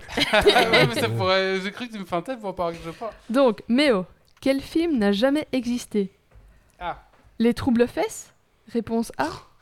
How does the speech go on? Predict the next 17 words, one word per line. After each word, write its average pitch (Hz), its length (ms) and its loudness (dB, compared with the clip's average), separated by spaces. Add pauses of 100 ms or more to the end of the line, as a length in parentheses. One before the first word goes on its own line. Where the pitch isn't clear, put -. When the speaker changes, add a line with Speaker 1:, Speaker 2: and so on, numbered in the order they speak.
(680)
Speaker 2:
Vol 285 300 2
au-dessus 277 380 0
d'un 240 240 2
nid 277 180 2
de 226 120 0
cou-, 254 400 -4
de 208 160 -4
cocu ? 285 420 -2 (220)
Réponse 220 420 -2
B. 220 80 -2 (260)
Speaker 1:
Ah, 170 60 -16
ça 185 80 -16
doit 156 100 -10
exister, 151 380 -10
ça. 135 160 -14
Speaker 2:
Titanic 277 640 2
deux, 269 220 4